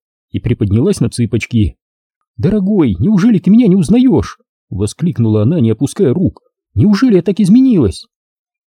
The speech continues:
То ли в ее облике и впрямь было нечто смутно знакомое, то ли опять заработало старое доброе внушение, которому я был столь подвержен.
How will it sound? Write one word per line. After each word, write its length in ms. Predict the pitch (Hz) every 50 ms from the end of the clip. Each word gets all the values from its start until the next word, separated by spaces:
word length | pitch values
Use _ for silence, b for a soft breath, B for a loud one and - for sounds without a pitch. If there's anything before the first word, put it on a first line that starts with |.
| _ _ _ _ _ _ _ _ _ -
То 200 | - 95 117 147
ли 120 | 151 139
в 100 | 123 101
ее 180 | 113 120 147 160
облике 420 | 135 147 151 135 127 123 110 - 123
и 80 | 117
впрямь 400 | 110 - - 123 185 196 131 98
было 200 | 87 131 147 123
нечто 360 | 117 147 165 110 - - 127 113
смутно 360 | - - 170 160 - 127 117
знакомое, 600 | 82 139 156 - 226 185 127 101 78 65 60 - _ _ _ _ _ _ _ _ -
то 100 | 110 123
ли 120 | 180 190
опять 300 | 160 - 208 208 143 95
заработало 540 | 87 101 117 123 135 180 175 - 156 143 131
старое 400 | 110 - - 185 175 131 113 107
доброе 340 | 113 170 143 113 117 117 104
внушение, 600 | 90 120 123 - - 214 185 107 76 65 - _ _ _ _ _ _ -
которому 340 | - 110 - 123 117 120
я 160 | 123 127 139 113
был 160 | 110 127 110
столь 260 | - - - 151 131
подвержен. 640 | - 131 120 143 196 240 202 120 82 73 65 62